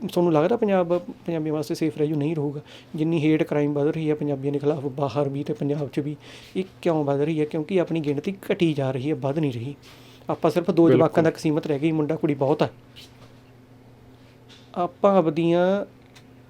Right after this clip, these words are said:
Speaker 1: ਦਰ, ਉਹ ਕੀ ਕਹਿੰਦੇ ਨੇਗੇ, ਜੋ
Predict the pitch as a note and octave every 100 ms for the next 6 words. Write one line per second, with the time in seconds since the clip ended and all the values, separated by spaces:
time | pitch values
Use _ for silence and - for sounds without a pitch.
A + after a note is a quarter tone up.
0 | - - - D3+ D#3 E3 F3 - - -
1 | - - - F3 D#3 E3+ D#3+ E3+ F3+ D#3+
2 | D#3 D3+ D#3+ D#3